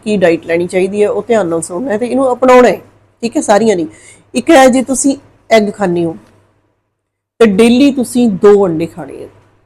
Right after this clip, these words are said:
ਠੀਕ ਹੈ? ਦੋ ਅੰਡੇ ਤੁਸੀਂ ਸਵੇਰ ਦੀ ਬ੍ਰੇਕਫਾਸਟ 'ਚ, ਹੁਣ ਇਹ ਨਹੀਂ ਹੈਗਾ ਕਿ ਅਸੀਂ ਬ੍ਰੇਕਫਾਸਟ ਵੀ ਆਪਣਾ ਪਰੌਂਠੇ ਵੀ ਖਾ ਲਏ, ਹੋਰ ਵੀ ਕਰ ਲਿਆ ਤੇ ਵਿੱਚ ਆਪਣੇ ਦੋ ਅੰਡੇ ਵੀ ਖਾ ਲਏ,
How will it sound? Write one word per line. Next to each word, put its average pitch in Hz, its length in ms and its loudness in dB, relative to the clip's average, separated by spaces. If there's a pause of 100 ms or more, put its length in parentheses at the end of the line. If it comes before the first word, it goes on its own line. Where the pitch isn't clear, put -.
(600)
ਠੀਕ 214 160 -4
ਹੈ? 220 40 0
ਦੋ 220 300 6
ਅੰਡੇ 180 240 0
ਤੁਸੀਂ 190 400 -8
ਸਵੇਰ 202 380 2
ਦੀ 208 60 0
ਬ੍ਰੇਕਫਾਸਟ 190 580 0
'ਚ, 214 100 -8
ਹੁਣ - 460 -2
ਇਹ 247 260 2
ਨਹੀਂ 277 120 4
ਹੈਗਾ 254 200 4
ਕਿ 254 140 4
ਅਸੀਂ 240 180 0
ਬ੍ਰੇਕਫਾਸਟ 196 560 0
ਵੀ 285 180 4
ਆਪਣਾ 254 260 0
ਪਰੌਂਠੇ 214 340 -2
ਵੀ 262 100 2
ਖਾ 262 200 2
ਲਏ, 269 100 4
ਹੋਰ 214 240 2
ਵੀ 247 60 -2
ਕਰ 240 160 0
ਲਿਆ 262 140 0
ਤੇ 254 120 -6
ਵਿੱਚ 202 240 -2
ਆਪਣੇ 202 220 -4
ਦੋ 185 240 0
ਅੰਡੇ 175 200 -4
ਵੀ 214 80 -2
ਖਾ 202 140 -4
ਲਏ, 190 100 -2